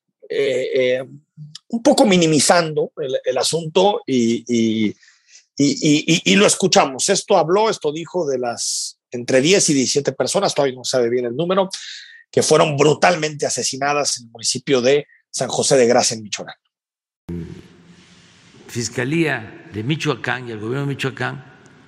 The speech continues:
Speaker 2: es que no han encontrado cuerpos, sí, eh, hay, eh, evidencias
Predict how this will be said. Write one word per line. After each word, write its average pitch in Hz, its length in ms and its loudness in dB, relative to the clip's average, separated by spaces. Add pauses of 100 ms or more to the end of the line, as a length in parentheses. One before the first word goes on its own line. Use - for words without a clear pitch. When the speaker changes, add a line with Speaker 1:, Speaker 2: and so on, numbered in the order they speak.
(500)
Speaker 2:
es 147 240 -2
que 151 600 -6
no 135 240 0
han 147 80 -2
encontrado 123 880 -6 (340)
cuerpos, 135 640 -4 (600)
sí, 143 680 -6 (280)
eh, 98 880 -4 (1120)
hay, 110 760 -4 (2000)
eh, 104 280 -4
evidencias 151 920 -2